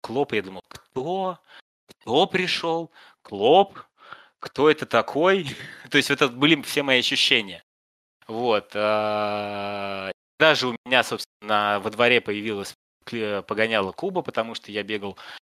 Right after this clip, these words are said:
а, в футболке с, э, Кубой на спине, с шестнадцатым номером. Вот, так что моё знакомство начало-, то есть именно боление началось,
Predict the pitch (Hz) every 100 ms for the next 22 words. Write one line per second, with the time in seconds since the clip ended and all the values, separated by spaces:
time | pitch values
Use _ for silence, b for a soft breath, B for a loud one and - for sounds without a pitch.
0 | _ _ 95 98 95 95 92 90 - 110
1 | 104 110 104 - 98 90 - - - 98
2 | 92 90 90 90 90 87 87 87 _ _
3 | _ _ - 113 101 98 - - 117 170
4 | 214 - - - 95 - 107 101 151 175
5 | 139 117 B B B B B - 107 107
6 | - - - 107 107 127 165 151 110 110
7 | 117 107 151 - 120 107 - 113 117 110
8 | - 131 110 98 104 196 220 139 113 -
9 | 117 170 - -